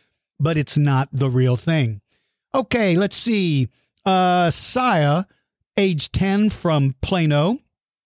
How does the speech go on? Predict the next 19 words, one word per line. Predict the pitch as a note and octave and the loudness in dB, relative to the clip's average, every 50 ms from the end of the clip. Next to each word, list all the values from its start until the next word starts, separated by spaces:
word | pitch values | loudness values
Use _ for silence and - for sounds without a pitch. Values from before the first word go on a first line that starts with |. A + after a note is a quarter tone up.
| _ _ _ _ _ - - _ _ _ _ _ _ _ _ - | _ _ _ _ _ -16 -16 _ _ _ _ _ _ _ _ -2
"Are | E3 D#3+ F#3 | 0 0 0
all | F#3 F#3+ B3 D4+ G4 | 0 0 0 0 0
prehistoric | - - - G#3+ G#3+ G#3 - - F#3 F3 E3+ - - | -2 -2 -2 0 0 0 -2 -2 -2 -2 -2 -2 -2
animals | D#3+ D3 C#3+ D3 D3 B2+ B2+ | -2 0 0 0 0 0 0
named | C#3 C#3+ D3+ D#3 D3 | 0 0 0 0 0
by | C3+ C3+ C3 | 0 0 0
scientists? | A#2 - - - A#3 B3+ C4 F#3+ A#2+ - - C3 A#2+ C#3+ - - - - - - _ _ _ _ _ _ _ _ _ _ _ _ | 0 -2 -2 -2 -2 0 0 -2 -2 -2 -2 -2 0 0 -2 -4 -6 -8 -12 -18 _ _ _ _ _ _ _ _ _ _ _ _
Uh, | F#3 F#3 F#3 F#3+ F#3+ F#3+ F#3+ G3 - - | 0 0 2 2 2 0 0 -2 -2 -2
or | F3+ F3+ | -2 0
are | F3+ | 0
they | D#3+ E3 E3 | 0 0 0
named | D#3+ F3 F#3+ F#3+ F#3 | 2 2 2 2 2
like | F3+ F#3 F3 - | 0 0 0 -2
that | D#3 D3+ D3+ | -2 -4 -2
from | - - D#3 D3+ | -2 -2 -2 0
the | E3 D#3+ | 0 0
first?" | - C#4 C4 - - | 0 -2 -2 -2 0
Well, | G3+ A3 G#3 | 0 0 0
yes. | G3+ G3 C4 D4 A3 - - - | 0 0 0 0 0 -2 -2 -6